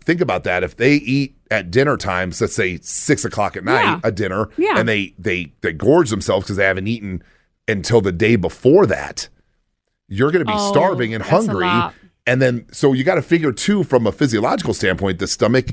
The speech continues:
Speaker 1: expands and contracts, expands and contracts, 'cause the stomach basically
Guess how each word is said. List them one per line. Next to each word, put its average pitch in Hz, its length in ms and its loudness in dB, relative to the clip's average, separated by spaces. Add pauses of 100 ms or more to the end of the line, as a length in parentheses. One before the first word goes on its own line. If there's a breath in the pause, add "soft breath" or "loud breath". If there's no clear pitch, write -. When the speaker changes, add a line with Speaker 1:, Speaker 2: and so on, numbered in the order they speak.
Speaker 1:
expands 104 560 0
and 95 80 -6
contracts, 104 400 0
expands 95 340 -6
and 80 80 -12
contracts, 120 460 -4 (300 soft breath)
'cause 120 140 0
the 117 60 -6
stomach 156 340 0
basically 107 600 -4